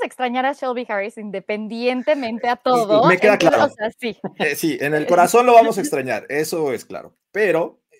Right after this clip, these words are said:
Speaker 2: ¿en el terreno de juego lo ves como un upgrade?
Speaker 1: Es que yo creo que ahí Fernando tiene toda la razón. O sea, en la parte de, de la carrera, el run game, realmente se vieron, pues, nah, no quiero ser muy cruel, pero ahí se vieron mal, la verdad, es que en muchas partes de la temporada. Y otras,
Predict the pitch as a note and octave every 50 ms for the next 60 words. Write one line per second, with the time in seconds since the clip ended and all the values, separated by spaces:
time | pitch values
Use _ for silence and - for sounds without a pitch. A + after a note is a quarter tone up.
0 | _ _ B2+ C3+ C3+ C3 B2+ B2+ B2+ B2+ A#2+ - - B2 C#3+ D#3 E3+ E3 D3+ D3+
1 | D3+ C#3 C#3 E3+ F3 - A#2 A#2+ B2+ - - E3 D#3 D#3+ D#3 - B2+ C3 C#3+ F#3+
2 | - _ _ _ _ _ _ _ _ _ D#4 - F#4 E4+ F#4 G4 G#4+ A4+ A4+ E4+
3 | C#4 B3+ B3 B3+ C4 - C4+ B3 B3+ B3 A#3+ A#3 A3+ A#3 A#3 A3+ G#3+ G#3+ G#3+ G#3
4 | F3+ F3 - D#3+ E3 - F#3 F3+ E3+ E3+ - G3+ G3+ G#3 G#3+ G#3+ B3 A#3+ B3 -
5 | D4+ D4 C#4 B3 A3+ G#3+ G#3 G#3 G#3 G#3 G3+ G3+ G3+ G3+ G3+ G3+ G3+ G3 G3 F3
6 | G3+ G3+ G#3+ G#3 G#3 G3+ - G#3 G#3 A3 A#3 A#3 A3+ G#3+ G#3 G3 A3+ A3+ A#3 A#3
7 | A3+ A3 A3+ B3 B3+ - _ _ _ _ - A3+ B3+ C4+ C#4 C#4+ C#4+ C#4 C#4 C4+
8 | B3+ C#4 C4 - A3 G#3 G#3+ A3 A3 A3+ A3+ A3+ A3+ A3 A3 G3+ _ _ _ _
9 | _ _ _ A#3+ A#3+ A3 _ _ _ _ _ _ _ _ A#3+ A#3 A3+ G#3 - -
10 | G#3+ F#3 F3 _ - F3 F3 - E3+ F3 F3+ F3 - G3 F#3 - E3 F3+ F#3+ -
11 | A#3+ A#3+ B3 A#3+ A#3+ A#3 A3+ F#3+ G3+ B3 D4 C4+ F3+ F3 F3 F#3 G3 G#3+ A#3 A3
12 | G#3 _ G3+ F#3+ G3+ G#3 _ B3+ - _ A3 A3+ - C4+ A#3 G#3+ F#3 D#3+ - F#3
13 | F3 E3+ - F#3+ F#3 F#3 F#3+ F#3+ G3 - _ _ _ _ _ _ _ _ A#3+ A3+
14 | A#3+ B3+ C4 C4 E4 E4+ F#4 F#4+ -